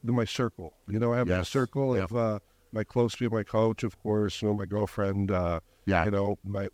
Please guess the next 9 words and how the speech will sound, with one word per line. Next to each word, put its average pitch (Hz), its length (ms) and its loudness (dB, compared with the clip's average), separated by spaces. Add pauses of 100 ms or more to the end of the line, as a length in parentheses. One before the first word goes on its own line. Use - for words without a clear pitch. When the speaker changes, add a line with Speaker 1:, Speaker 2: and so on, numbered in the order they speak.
Speaker 1:
my 98 80 -20 (380)
manager 104 400 -20
and, 98 400 -20
and 92 120 -20
Speaker 2:
Absolutely. 104 640 2
Speaker 1:
close 117 220 0
friends. 104 380 -8 (240)
Speaker 2:
Yes. 95 180 2
Speaker 1:
And 151 200 0